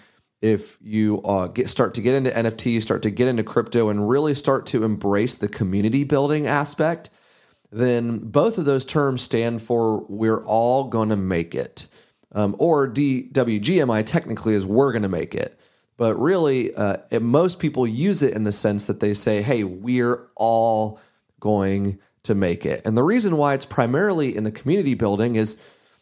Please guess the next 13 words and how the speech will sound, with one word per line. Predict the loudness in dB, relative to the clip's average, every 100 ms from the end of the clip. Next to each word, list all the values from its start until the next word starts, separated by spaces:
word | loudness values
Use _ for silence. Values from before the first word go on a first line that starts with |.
| _ _
well, | 2 2
there's, | 2 2 0 -4 -2 0
uh, | 0
some | 2 2 2
people | -2 0 2 2
who | 2
really | 4 2 2
get | 0 0
into | 0 0
the | 0 0
heavy | 0 0 0
trading | -2 0 2 2 2 0 0
side, | 0 0 -2 -4